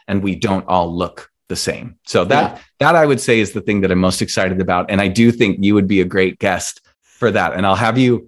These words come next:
Speaker 1: I'll have to have you take the assessment again so that we can talk about some of those results and what makes you who you are. Uh, I am really active on LinkedIn. So people
Speaker 2: Uh-huh.
Speaker 1: can find me on LinkedIn.
Speaker 2: Mm-hmm.
Speaker 1: And I do have a website, micah lawrence dot com, where I do have a couple of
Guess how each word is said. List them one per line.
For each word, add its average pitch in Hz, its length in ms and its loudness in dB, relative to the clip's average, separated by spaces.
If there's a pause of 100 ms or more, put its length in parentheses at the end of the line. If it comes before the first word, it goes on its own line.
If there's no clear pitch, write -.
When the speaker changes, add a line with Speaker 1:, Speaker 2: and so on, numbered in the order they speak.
Speaker 1:
I'll 113 80 0
have 135 160 0
to 151 80 2
have 139 140 0
you 131 80 0
take 120 260 -2
the 113 120 0
assessment 104 480 -2
again 104 300 0
so 92 160 -4
that 95 100 2
we 90 100 -4
can 98 120 0
talk 95 240 -2
about 95 200 -2
some 95 180 0
of 92 80 0
those 90 220 0
results 113 380 0
and 92 100 2
what 104 160 2
makes 98 280 -4
you 98 360 -2 (360)
who 117 100 -2
you 98 220 -2
are. 90 360 0 (400)
Uh, 104 240 2
I 156 140 2
am 147 320 -2
really 127 280 0
active 107 340 -4
on 95 160 0
LinkedIn. 110 460 -2 (200)
So - 120 -2
people 123 180 2
Speaker 2:
Uh-huh. 202 80 2
Speaker 1:
can 104 160 -6
find 98 220 -2
me 95 140 0
on 92 160 0
LinkedIn. 87 480 -2 (280)
Speaker 2:
Mm-hmm. 123 140 -2
Speaker 1:
And 95 120 0
I 92 80 0
do 92 160 0
have 92 160 -2
a 92 60 2
website, 85 540 0
micah 92 300 0
lawrence 85 500 -6 (240)
dot 85 220 -4
com, 80 260 -2
where 82 140 0
I 82 80 0
do 82 160 -2
have 80 180 -4
a 85 40 -8
couple 87 280 -8
of 80 160 -12